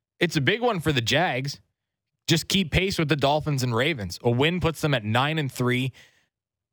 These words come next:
and they're right there in terms of potentially getting a bye in the playoffs in the A F C. Didn't think we'd be having that conversation about the Jags. Uh, the spread is ten points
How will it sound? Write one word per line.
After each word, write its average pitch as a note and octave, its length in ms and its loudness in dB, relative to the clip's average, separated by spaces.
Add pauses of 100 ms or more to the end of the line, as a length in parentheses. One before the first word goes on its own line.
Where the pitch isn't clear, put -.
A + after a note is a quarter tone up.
(720)
and C#3 160 2
they're D3 100 2
right C#3 400 -2
there D3+ 460 0 (100)
in C3+ 180 2
terms C#3 360 0
of C3+ 140 -4
potentially C#3+ 560 -2
getting C3 280 0
a C3 60 0
bye A2+ 580 0 (1900)
in C3 140 4
the D3+ 80 2
playoffs D#3+ 480 0
in A#2+ 60 2
the B2 120 2
A C#3+ 120 0
F D3+ 100 -2
C. F3+ 320 -2 (460)
Didn't E3 220 0
think A3+ 160 -2
we'd F#3 140 -2
be D3+ 120 0
having C#3+ 240 0
that D3 180 0
conversation G2+ 640 -2 (400)
about C3 340 2
the A2+ 80 -2
Jags. G#2+ 640 -2
Uh, C3+ 200 4
the C3+ 100 -2
spread G#3+ 260 2
is F3+ 80 -2
ten D#3 340 -2
points B2 480 -2